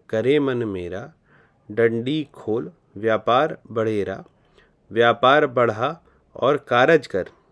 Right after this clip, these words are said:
नहीं करे तो काली मैया, काल काल जो फोड़ खावे, ठह ठह फट। ठीक है, ये प्रयोग बहुत लोगों ने किया है और लगभग सबके जीवन में सफलता आई है।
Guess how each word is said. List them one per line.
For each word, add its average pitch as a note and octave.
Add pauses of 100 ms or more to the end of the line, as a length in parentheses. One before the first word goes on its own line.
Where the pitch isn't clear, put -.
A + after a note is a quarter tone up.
(120)
नहीं A#2
करे B2
तो D3+
काली B2
मैया, G#2+ (680)
काल A#2
काल A#2
जो B2+
फोड़ A#2+
खावे, A2 (300)
ठह G2+
ठह D3
फट। - (1200)
ठीक A2
है, C#3+ (460)
ये C3+ (440)
प्रयोग C#3
बहुत C#3
लोगों C3+
ने C3
किया A#2+
है G#2+
और -
लगभग A2+
सबके C3
जीवन B2
में A#2+
सफलता G2+
आई F2+
है। E2+